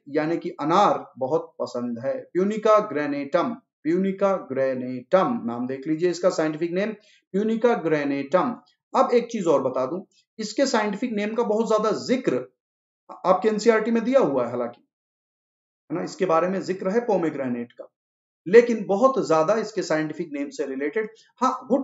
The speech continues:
to know information है, अगर आप जाने तो इसमें कोई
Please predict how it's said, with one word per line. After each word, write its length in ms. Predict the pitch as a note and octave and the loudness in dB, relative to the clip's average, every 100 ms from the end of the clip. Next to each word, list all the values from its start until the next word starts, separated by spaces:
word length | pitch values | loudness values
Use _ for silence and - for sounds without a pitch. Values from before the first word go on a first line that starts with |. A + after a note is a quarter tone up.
| E4 | 4
to 120 | C#4+ | 6
know 160 | D4 C4 | 6 6
information 520 | B3 A#3+ A3 G#3 A#3 | 8 6 6 0 -2
है, 220 | F3+ D#3+ | 2 0
अगर 280 | A#2 C#3+ F3 | 0 0 4
आप 240 | F#3+ F#3+ - | 4 2 0
जाने 260 | D#3 G#3 F3+ | 2 2 0
तो 240 | C#3 E3+ | -2 -6
इसमें 240 | D#3 F3 | -4 -6
कोई 280 | F3 F#3 G3 | 0 0 0